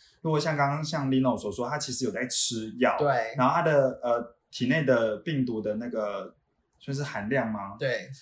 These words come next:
Speaker 1: 已经是低到测不到的话，那基本上他就是不具传染力。
Speaker 2: 对。
Speaker 1: 对，
Speaker 2: 没错。
Speaker 1: 所以请大家就是冷静一下。
Speaker 2: 真的。
Speaker 1: <laughs> 冷静，calm down。
Speaker 2: 对。
Speaker 1: 对，对，对。
Speaker 2: 好，
Speaker 1: 嗯。
Speaker 2: 下一则新闻。
Speaker 1: 下一则新闻算是一个比较，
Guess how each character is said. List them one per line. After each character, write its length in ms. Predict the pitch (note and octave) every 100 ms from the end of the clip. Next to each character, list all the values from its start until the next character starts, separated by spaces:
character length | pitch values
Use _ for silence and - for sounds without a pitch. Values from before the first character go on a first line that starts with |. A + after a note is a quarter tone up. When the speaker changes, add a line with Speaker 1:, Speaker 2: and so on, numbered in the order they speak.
| _
Speaker 1:
已 100 | B2+
经 180 | C3+ E3
是 280 | E3 E3 -
低 200 | C#3 C#3
到 180 | C3+
测 220 | A#2+ - B2+
不 140 | G#2+
到 100 | A2+
的 60 | A2+
话， 100 | B2+
那 80 |
基 140 | C3 C3+
本 100 | A#2
上 80 | A#2
他 80 |
就 100 | A#2
是 120 | A#2+ B2
不 180 | -
具 220 | F#2+ A#2 G2
传 240 | F#2 F#2+
染 180 | E2+ -
力。 60 | A2+
Speaker 2:
对。 300 | A#2+ G#2 C3+ C#3+ _
Speaker 1:
对， 120 | - A2
Speaker 2:
没 40 |
错。 80 | A2+
Speaker 1:
所 80 | B2+
以 60 | B2+
请 220 | B2 A2+
大 120 | A2+
家 140 | A2 G#2+
就 100 | G#2+
是 180 | - G2+ F2 - - _ _ _ _ _ _ _
冷 160 | G2 F#2+
静 180 | A2 F2+
一 40 |
下。 220 | - F#2 - - -
Speaker 2:
真 100 | - D3+ C3+
的。 80 | B2+ G#2+
Speaker 1:
<laughs> 100 | -
冷 240 | B2 G#2+ G2+
静， 200 | B2+ A2
calm 380 | - A2+ G#2+ G#2+
down。 400 | F2+ - - - B2+ _
Speaker 2:
对。 100 | -
Speaker 1:
对， 80 | -
对， 180 | - -
对。 180 | - - _ - -
Speaker 2:
好， 480 | C#3 C3+ D3+ F#3+ D#3
Speaker 1:
嗯。 160 | D3
Speaker 2:
下 80 | B2+
一 60 | A2
则 100 | C3
新 320 | - C3+ C#3+
闻。 100 | - - - _ D3+ D#3 _ _ _
Speaker 1:
下 220 | - G#3+
一 60 | G3+
则 120 | D3
新 200 | C#3 D#3
闻 100 | C#3+
算 100 | D#3
是 160 | D3+
一 60 | C3+
个 80 | A#2+
比 80 | A2
较， 580 | A2+ A2 G#2 F#2+ -